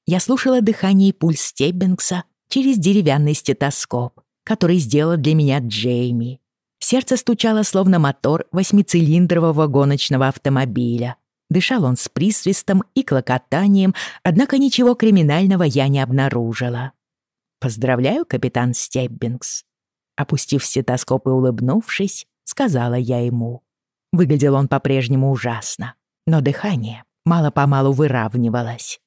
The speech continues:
«Скорее всего, сегодня вы не умрёте. Только скажите,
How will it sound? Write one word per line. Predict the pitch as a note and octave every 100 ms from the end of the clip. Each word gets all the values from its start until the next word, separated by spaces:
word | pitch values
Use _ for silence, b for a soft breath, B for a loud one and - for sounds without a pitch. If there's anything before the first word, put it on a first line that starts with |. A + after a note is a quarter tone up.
| _ _ _ _
«Скорее | - - B2+ C3+ B3
всего, | - D4 B3+
сегодня | - A#3+ G3 G#3 G3+
вы | F3
не | F3 E3+
умрёте. | D#3 B2 B2 B2 - A#2+ - _ _ _ _ _
Только | C4+ A#3+ B3
скажите, | - G3+ A2+ G#2+ - -